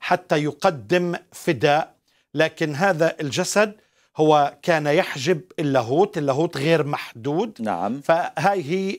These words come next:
Speaker 1: ال-، السر اللي من الأسرار الإلهية، إنه المسيح يتخذ جسد في ملء الزمان، وفي نفس الوقت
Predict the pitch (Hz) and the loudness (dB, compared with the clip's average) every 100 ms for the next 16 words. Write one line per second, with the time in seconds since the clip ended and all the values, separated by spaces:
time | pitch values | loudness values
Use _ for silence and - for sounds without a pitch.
0 | - 160 156 - 151 - - 208 185 120 | -2 0 0 -2 -2 -2 0 2 2 -2
1 | - _ _ _ _ _ 165 151 147 151 | -14 _ _ _ _ _ 2 4 4 2
2 | 151 160 160 151 156 - 170 185 185 165 | 0 -2 -2 -2 -2 0 4 4 4 0
3 | - 165 156 170 170 135 160 156 _ _ | -2 2 2 0 -4 -2 -2 -2 _ _
4 | _ _ 170 160 151 151 - 151 139 135 | _ _ -2 0 0 -2 -2 -4 -2 -2
5 | - 190 175 - 156 151 - 180 151 110 | -2 -4 -4 -8 -6 -6 -4 -4 -4 -4
6 | 165 - 143 - 151 147 220 - 160 104 | -4 -2 -6 -6 -6 -4 -6 -4 -6 -2
7 | 156 160 170 165 _ _ - 143 180 180 | 0 0 -2 -6 _ _ -4 -2 0 0
8 | - 175 151 160 - | 0 0 2 2 0